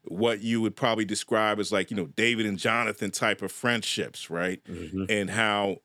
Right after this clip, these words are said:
Speaker 1: we should, as men, have those friendships. And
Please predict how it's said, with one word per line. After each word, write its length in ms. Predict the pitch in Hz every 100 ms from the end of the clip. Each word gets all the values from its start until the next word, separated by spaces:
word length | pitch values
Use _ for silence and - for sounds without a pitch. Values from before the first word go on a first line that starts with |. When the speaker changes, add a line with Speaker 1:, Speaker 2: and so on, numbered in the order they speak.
| -
Speaker 1:
we 220 | 107 127
should, 480 | - - 117 107 92
as 320 | - 98 92 90
men, 500 | 95 120 143 123 104
have 360 | 104 113 107
those 220 | 107 95 92
friendships. 540 | - 113 101 - 82 -
And 220 | 95 87